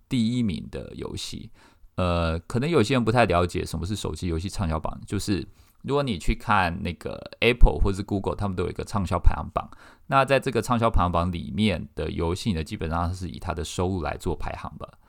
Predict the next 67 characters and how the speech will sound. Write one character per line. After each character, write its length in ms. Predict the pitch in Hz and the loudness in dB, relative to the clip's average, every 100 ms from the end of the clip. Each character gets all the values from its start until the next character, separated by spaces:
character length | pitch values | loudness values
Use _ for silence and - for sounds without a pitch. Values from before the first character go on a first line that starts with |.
| - - - | -20 -20 -6
所 140 | - | 4
以 120 | 143 | 4
如 120 | 127 135 | 4 2
果 100 | 104 | 0
是 140 | - | 0
第 220 | - 147 | -4 -2
一 20 | |
名 220 | 151 95 82 | 0 0 0
的 100 | 80 | -2
游 180 | 78 | -2
戏， 160 | 80 95 | -4 -4
通 140 | 90 | -2
常 80 | 87 | -2
它 120 | 78 | -2
的 60 | 80 | -4
收 180 | - 80 | -4 -8
入 100 | 78 | -6
就 120 | 78 | -8
是 140 | - | -10
在 220 | - 82 - | -6 -6 -6
这 120 | 92 | -2
段 160 | 98 | -2
时 160 | 85 - | -2 -8
间 160 | 90 80 | -8 -8
的 80 | - | -6
第 260 | 101 101 | -4 -2
一 40 | 104 | -2
名， 160 | - - 156 | -4 -12 -14
或 100 | 120 | -10
者 60 | 80 | -4
说 160 | 82 87 | -2 -2
当 260 | 87 92 | -2 -2
天 140 | 95 87 | -2 -4
的 100 | 78 | -4
第 200 | 85 87 | -4 -4
一 40 | |
名 140 | 87 - | -4 -10
啊， 80 | - | -8
因 80 | 78 | -4
为 100 | 95 | -4
Google 300 | 95 107 85 | -2 -2 0
跟 100 | 87 | -2
Apple 260 | 69 87 80 | -2 0 -2
的 80 | 82 | -4
计 160 | 95 | -6
算 180 | 80 80 | -4 -4
的 140 | 73 - | -4 -4
标 160 | 82 82 | -2 -2
准 180 | - | -6
有 80 | 67 | -12
点 140 | - - | -12 -10
不 100 | - | -6
太 180 | - - | -6 -6
一 100 | - | -8
样。 180 | 60 - - - - - | -10 -10 -16 -20 -20 -12
那 180 | - 143 | 2 4
Roblox 440 | 160 175 170 - | 4 6 6 6
这 80 | 127 | 2
个 80 | 113 | 2
游 120 | 87 | 2
戏 240 | 87 - 95 | 0 -2 -2
应 80 | |
该 160 | 95 90 | 0 0
是 140 | 87 | 0
在 240 | 92 98 87 | -2 0 0
今 260 | - 104 | 0 0
年 240 | 101 87 | 2 0